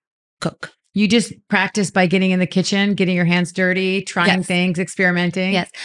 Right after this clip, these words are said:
Speaker 1: And actually, there've been pe-, there've been times where people said, "Why didn't you go to culinary school?" And at one point, I was very, I did consider doing it. But actually, today, I, I intentionally choose not to.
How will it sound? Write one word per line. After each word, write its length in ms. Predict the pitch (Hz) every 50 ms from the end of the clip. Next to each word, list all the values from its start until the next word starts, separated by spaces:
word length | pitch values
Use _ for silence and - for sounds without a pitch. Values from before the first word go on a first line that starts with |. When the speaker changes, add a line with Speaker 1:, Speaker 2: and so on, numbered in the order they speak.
| - - - -
Speaker 1:
And 320 | - 208 220 220 214 208 - _ _ _ _ _ _ _ _ _ _ _ _ _ _ -
actually, 500 | - 151 - - - 285 285 254 262 254
there've 240 | 202 185 220 196 185
been 140 | - 208 202
pe-, 180 | - - -
there've 180 | - 180 208 180
been 120 | 208 208
times 280 | 190 - 220 247 277 269
where 80 | 254
people 220 | 226 - 220 202 202
said, 160 | 185 202 180
"Why 180 | 180 190 190 202
didn't 140 | 220 214
you 60 | - 185
go 80 | 185
to 80 | 175 175
culinary 440 | - - 180 180 165 160 156 160 160
school?" 280 | - - - - - -
And 120 | - 226
at 100 | 240 240
one 160 | - 254 294 294
point, 240 | - 320 285 -
I 120 | - 180 175
was 340 | 170 165 170 175 180 175 175
very, 600 | 170 165 165 185 180 175 175 175 165 - - _ _ _ _ _ - _ _ _ _ _ _ _ _ _ _ _ _ _ _ _ -
I 80 | - 185
did 220 | 170 214 208 -
consider 440 | - 202 185 156 - 180 160 160 160
doing 360 | - - - 165 151 - -
it. 280 | 123 - - - - - _ _ _ - - - - _
But 140 | - 196 202
actually, 480 | 233 269 - - - 240 196 190 190 185
today, 400 | 185 - 180 170 196 190 185 175
I, 300 | 170 170 170 170 175 -
I 100 | - 170
intentionally 540 | 175 170 170 - - 180 180 160 - - 165
choose 280 | 151 - - 165 156 147
not 260 | 156 151 - - -
to. 140 | - - -